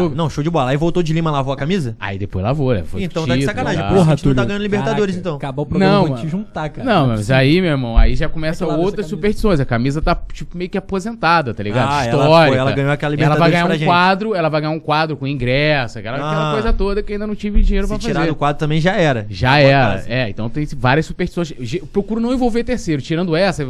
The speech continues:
Speaker 2: Sim,
Speaker 1: né? Tipo,
Speaker 2: sim.
Speaker 1: tem o Rafa, que não sei o quê, papapá, pro-, procuro não envolver terceiro, mas
Speaker 2: Tá certo, não tá
Speaker 1: eu
Speaker 2: errado,
Speaker 1: acho
Speaker 2: não.
Speaker 1: que eu tô tranquilo, né?
Speaker 3: É, aí, a rapaziada tá falando que tu é gandula do, da La Liga. Que história é essa?
Speaker 2: Gandula da La
Speaker 1: É.
Speaker 2: Liga?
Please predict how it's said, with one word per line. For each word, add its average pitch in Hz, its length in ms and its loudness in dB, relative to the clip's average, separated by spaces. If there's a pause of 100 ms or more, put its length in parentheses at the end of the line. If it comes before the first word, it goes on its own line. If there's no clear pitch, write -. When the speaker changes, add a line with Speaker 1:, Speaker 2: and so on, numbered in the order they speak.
(140)
Speaker 2:
Sim, 160 420 -6
Speaker 1:
né? 147 220 0
Tipo, 131 260 -2
Speaker 2:
sim. 110 60 -2
Speaker 1:
tem 131 120 -2
o 123 60 -2
Rafa, 123 560 0
que 101 80 -10
não 98 80 -10
sei 120 140 -4
o 107 40 -8
quê, 147 360 0
papapá, 131 400 -10
pro-, 208 160 -6 (100)
procuro 180 320 -12
não 180 120 -16
envolver 196 260 -16
terceiro, 202 340 -16
mas 247 80 -12
Speaker 2:
Tá 107 100 -8
certo, 101 320 -8
não - 60 -4
tá - 80 -4
Speaker 1:
eu 165 60 -6
Speaker 2:
errado, 180 100 2
Speaker 1:
acho 190 80 2
Speaker 2:
não. - 60 -4
Speaker 1:
que 277 40 -4
eu 269 40 -6
tô 269 80 -6
tranquilo, 233 380 -2
né? 156 140 -6 (220)
Speaker 3:
É, 165 160 -10
aí, 220 140 -2
a 175 40 0
rapaziada 156 360 -2
tá 180 100 -6
falando 170 200 -2
que 185 100 -6
tu - 80 -6
é 165 60 -4
gandula 143 520 0
do, 101 500 -4
da 104 200 -10
La 123 100 -6
Liga. 123 360 -4
Que - 80 -8
história 170 240 -6
é - 100 -4
essa? - 180 -16
Speaker 2:
Gandula 127 520 -8
da 113 100 -6
La 107 80 -8
Speaker 1:
É. 101 40 -8
Speaker 2:
Liga? 127 340 -10